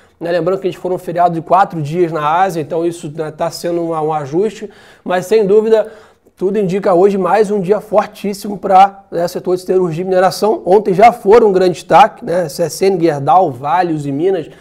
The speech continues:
puxaram a bolsa como um todo. Hoje, o que tudo indica, mais um dia forte para exportadoras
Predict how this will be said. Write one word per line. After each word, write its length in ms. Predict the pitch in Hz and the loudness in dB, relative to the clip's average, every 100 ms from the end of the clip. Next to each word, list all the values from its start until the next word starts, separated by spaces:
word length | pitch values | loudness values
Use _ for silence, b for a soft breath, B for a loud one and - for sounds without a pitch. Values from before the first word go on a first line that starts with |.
| B B B _ - | B B B _ -6
puxaram 560 | 185 - 196 214 202 | -6 0 2 2 0
a 40 | 151 | -2
bolsa 360 | 170 190 180 | 0 0 -2
como 240 | - 180 202 | -4 -2 -2
um 40 | |
todo. 260 | 196 220 208 B B B | 2 2 0 B B B
Hoje, 340 | 180 214 208 | 6 8 6
o 40 | 196 | -2
que 80 | 196 | -4
tudo 180 | 208 | -2
indica, 560 | 214 170 208 208 220 220 - _ _ _ _ _ _ | -2 -2 -2 2 2 0 -10 _ _ _ _ _ _
mais 360 | - 170 214 190 | -4 2 2 2
um 100 | 185 | -2
dia 220 | 170 185 | 0 0
forte 500 | - 165 175 170 202 | 2 2 2 0 -10
para 300 | 156 180 180 | -6 -2 -2
exportadoras 880 | 175 - 180 185 165 156 170 170 | -4 -6 -4 -4 -4 -4 -4 -6